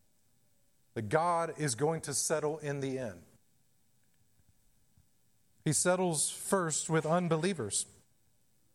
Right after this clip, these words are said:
And listen closely here. If you don't take away anything else, get verse thirteen,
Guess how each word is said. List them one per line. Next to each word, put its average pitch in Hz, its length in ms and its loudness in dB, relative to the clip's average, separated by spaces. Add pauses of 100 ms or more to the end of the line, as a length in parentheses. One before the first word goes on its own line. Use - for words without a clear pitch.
(640)
And 143 220 0
listen 180 360 2
closely 175 440 2
here. 131 280 2
If 151 200 0
you 143 80 0
don't 175 280 0
take 170 200 0
away 147 280 0
anything 160 420 0
else, 127 200 0
get 156 180 -2
verse 143 320 0
thirteen, 131 540 -2